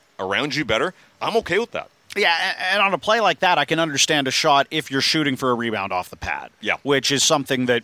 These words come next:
Speaker 2: you know, maybe he was trying to do on that sequence. You never know. But, uh, this Tocchet kind of alluded to this as well, that, uh, when Garland sort of squeezes the stick and is pressing for offense,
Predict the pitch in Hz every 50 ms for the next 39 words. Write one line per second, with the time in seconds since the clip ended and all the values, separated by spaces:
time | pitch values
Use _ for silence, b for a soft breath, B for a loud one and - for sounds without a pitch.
0 | - 113 117 101 110 107 98 98 107 120 120 127 117 110 107 107 110 - - 135
1 | 110 104 104 107 113 113 104 98 98 104 101 92 85 - - 113 107 - 107 98
2 | - - 113 104 98 92 92 90 95 95 82 85 90 98 117 104 107 - B B
3 | B B B B B B - 110 107 120 127 123 117 131 160 165 - - - -
4 | _ - 156 151 151 - - - 165 151 147 139 123 131 131 139 135 123 123 113
5 | - 127 120 120 113 - 117 113 98 110 139 160 156 123 117 120 117 110 117 113
6 | 113 - B B B B B B B - 110 113 117 117 113 110 - 123 127 127
7 | 127 117 135 143 151 151 139 135 135 123 - - - - - 120 - - - 156
8 | 160 156 131 127 135 117 110 117 117 - - 165 160 - 139 123 117 110 - -
9 | - - 127 160 165 - 190 185 190 190 - 190 175 165 160 165 175 - - 180
10 | 185 220 240 - -